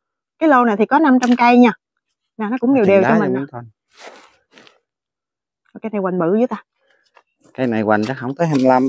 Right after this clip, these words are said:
Speaker 2: hai mươi ba, hai mươi bốn
Speaker 1: Mà
Speaker 2: à.
Speaker 1: thấy nó bự nè, nó có, có rễ nổi nữa nè.
Speaker 2: À, nó có một bên kia
Speaker 1: Ừ.
Speaker 2: nè. Cưng mà nhìn cái mặt kia nó bự, nó hơi dẹp.
Speaker 1: Ừ, em vậy em nhìn thấy nó bự, bự.
Speaker 2: Dẹp nên thành ra nó bự.
Speaker 1: Ừ.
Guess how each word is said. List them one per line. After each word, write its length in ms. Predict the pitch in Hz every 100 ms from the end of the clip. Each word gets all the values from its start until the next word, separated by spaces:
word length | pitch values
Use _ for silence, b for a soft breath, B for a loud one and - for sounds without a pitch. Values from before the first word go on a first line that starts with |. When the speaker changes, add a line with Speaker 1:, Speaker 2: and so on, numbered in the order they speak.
| 123
Speaker 2:
hai 80 | 139
mươi 140 | 127
ba, 120 | 120
hai 100 | 127
mươi 80 | 123
bốn 220 | 123 165 208
Speaker 1:
Mà 100 | 196
Speaker 2:
à. 20 |
Speaker 1:
thấy 100 | 262
nó 80 | 269
bự 180 | 170 208
nè, 100 | 190 240
nó 120 | 269
có, 100 | 285
có 160 | 277 285
rễ 120 | 202 226
nổi 220 | - 269
nữa 60 | 247
nè. 60 | 190
Speaker 2:
À, 240 | 120 110 117
nó 80 | 131
có 100 | 156
một 160 | 160 127
bên 140 | 127
kia 140 | - 123
Speaker 1:
Ừ. 100 | 240
Speaker 2:
nè. 160 | 233 -
Cưng 180 | 131 127
mà 60 |
nhìn 200 | 120 117 113
cái 80 | 151
mặt 160 | 95 -
kia 100 | 139
nó 100 | 156
bự, 180 | 110 131
nó 60 | 156
hơi 180 | 127 104
dẹp. 200 | 98 113 _ _ -
Speaker 1:
Ừ, 200 | 214 214
em 80 | 240
vậy 120 | 214
em 100 | 226
nhìn 140 | 226 214
thấy 100 | 277
nó 60 |
bự, 140 | 220 196
bự. 60 | 110
Speaker 2:
Dẹp 120 | 117 135
nên 100 | 123
thành 140 | 110
ra 100 | 117
nó 100 | 147
bự. 320 | 120 98 120 - _
Speaker 1:
Ừ. 140 | 226